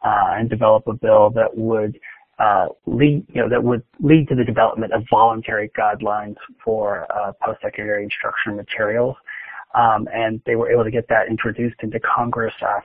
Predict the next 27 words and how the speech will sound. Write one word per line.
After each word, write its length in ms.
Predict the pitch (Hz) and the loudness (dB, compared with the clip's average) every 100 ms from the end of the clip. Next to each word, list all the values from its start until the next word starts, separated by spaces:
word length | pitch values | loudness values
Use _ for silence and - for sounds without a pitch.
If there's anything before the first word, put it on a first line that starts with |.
| - | 0
first 260 | 147 - | 0 2
in 160 | 123 113 | -2 -2
the 60 | - | 0
House 380 | - 127 123 - | 2 2 0 -2
in 60 | 110 | -8
the 80 | 110 - | -4 4
fall 200 | 113 107 | 4 4
of 100 | - | -2
twenty 300 | 120 113 117 | -8 -8 -4
thirteen, 640 | 113 107 - 117 117 113 - - - - | -4 -4 -8 -6 -6 -6 -12 -14 -16 -6
and 200 | 127 117 | 0 0
then 160 | 113 110 | 0 -2
in 120 | 104 | -4
the 80 | - - | -8 -4
Senate 280 | 123 110 110 | -2 0 -4
a 80 | - | -2
couple 280 | - - | -2 0
of 120 | 113 107 | 0 0
months 200 | 104 - | -4 -2
later 400 | 110 110 107 104 | 0 2 2 0
in, 340 | 110 107 101 95 | -4 -6 -6 -4
um, 380 | 104 104 104 135 _ | -2 -2 -4 -10 _
winter 240 | 123 110 | -2 -2
of 80 | 101 - | -4 -4
twenty 180 | 113 104 - | -6 -6 0
fourteen. 560 | - 104 - 107 110 123 _ _ _ - - - 117 | 2 2 -2 -8 -8 -10 _ _ _ -14 -12 -6 0
Uh, 240 | 113 | 2